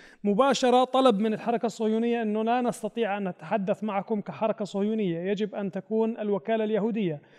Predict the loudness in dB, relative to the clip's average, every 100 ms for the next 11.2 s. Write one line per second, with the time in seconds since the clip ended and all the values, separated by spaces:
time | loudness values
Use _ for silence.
0 | -20 -14 -2 0 0 0 -2 -4 -2 0
1 | -2 -2 -2 0 0 0 0 -2 0 0
2 | 2 0 0 0 2 4 4 4 4 4
3 | 4 4 2 0 2 4 4 2 2 4
4 | 2 -2 -2 0 0 -2 -4 -4 -2 -6
5 | -4 -2 -2 0 0 -2 -10 -20 _ -4
6 | -2 2 2 2 2 0 0 0 2 2
7 | 2 2 2 0 -4 -16 -4 0 2 4
8 | 2 0 -6 -4 -2 0 2 2 0 -2
9 | 0 0 2 2 4 4 4 2 0 -2
10 | -2 -2 0 2 2 -2 -6 -4 0 2
11 | 2 0